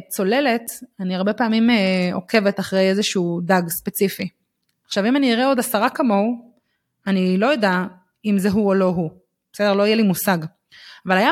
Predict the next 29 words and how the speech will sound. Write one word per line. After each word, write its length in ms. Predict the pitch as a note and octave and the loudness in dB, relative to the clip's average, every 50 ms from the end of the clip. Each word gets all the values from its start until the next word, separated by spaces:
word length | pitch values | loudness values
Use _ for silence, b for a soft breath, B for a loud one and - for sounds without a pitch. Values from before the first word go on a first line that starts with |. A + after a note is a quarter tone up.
| F4 D#4 | 2 2
משהו 280 | C#4+ D#4+ D4 - D#4+ | 0 0 0 -2 -4
כנראה 260 | - B3 G3+ G3+ A3 A#3 | -2 -2 0 0 0 2
בדג 340 | G3+ F#3+ F#3 G3 A3+ A#3 | 2 2 2 2 2 2
הזה 180 | C#4 C4+ G#3+ G3+ | 2 0 0 0
שעניין 440 | G3+ - G3+ F#3 F#3 F#3+ A#3 C#4+ D#4+ | -2 -2 -2 0 0 2 2 2 0
אותי 280 | F4 E4+ - A3+ A3+ G#3+ | 0 -2 0 0 0 0
וגרם 260 | G3 F3 F#3 F3+ G3 | -2 -2 0 0 2
לי 100 | A3+ A#3+ | 2 2
לעקוב 340 | G#3+ F3+ F3 - - G#3+ G3 | 2 0 0 0 0 0 2
אחריו. 340 | G#3 G3 - F3 E3 E3 E3 E3+ F3+ - _ _ - - - - | 0 0 -2 -4 -4 -4 -4 -6 -12 -16 _ _ -20 -16 -10 -6
ובאחת 380 | F#3 F#3 F3+ F3 - A3+ G3 | -2 0 0 0 2 2 0
הפעמים 320 | G#3+ G#3 - F#3 F#3 G3 G3 | 0 0 0 0 2 2 0
אפילו 240 | F#3 - G#3+ G#3 G3 | 0 0 0 0 2
להיקלע 380 | F3+ F3+ - - F#3+ F#3 F#3+ | 0 0 -2 -2 0 0 0
באיזושהי 400 | F#3 F#3 F#3 F#3+ G3 - - F#3+ | 2 0 0 0 0 -2 0 0
מערה, 480 | F3+ F3+ E3+ E3+ E3+ E3 F3 F3+ F3+ F#3 F3+ B B B B B B B B B - - | 0 0 0 0 0 0 0 2 2 0 -2 B B B B B B B B B -4 -2
אה, 160 | G3 F#3+ F3+ E3+ | 0 0 2 2
במים 380 | D#3+ F#3 F#3 G3 G3 F#3+ F#3 F3+ | 2 2 2 2 2 2 2 0
ולא 180 | F3 E3+ F3+ F3+ | 2 2 2 2
להיות 180 | F3+ F3+ F3+ | 0 0 0
מסוגלת 380 | G3+ F#3 - F#3 F3 F3+ F3+ F3+ | -2 -4 -4 -2 -2 0 0 0
לצאת 320 | F3+ F3 F3 - G#3+ G#3+ | -2 -2 -2 -4 -4 -2
בגלל 220 | F3 F3 F3+ E3+ E3+ | -2 -4 -2 0 0
הזרם, 340 | E3+ E3 A3 A#3 A3+ F#3+ F3+ | 0 0 0 -2 0 0 0
זה 80 | F3+ | 0
היה 60 | E3+ | 0
בסנורקלינג, 580 | E3+ E3+ - - A3+ A#3+ A#3+ A#3+ A3+ G3 F#3+ F#3 G3 | 0 0 -2 0 0 0 0 0 0 -2 -2 -2 -2
לא 120 | F#3+ G3 | 0 0
משנה. 300 | G3+ G#3+ - G3 F3 F3 | 0 0 0 0 0 0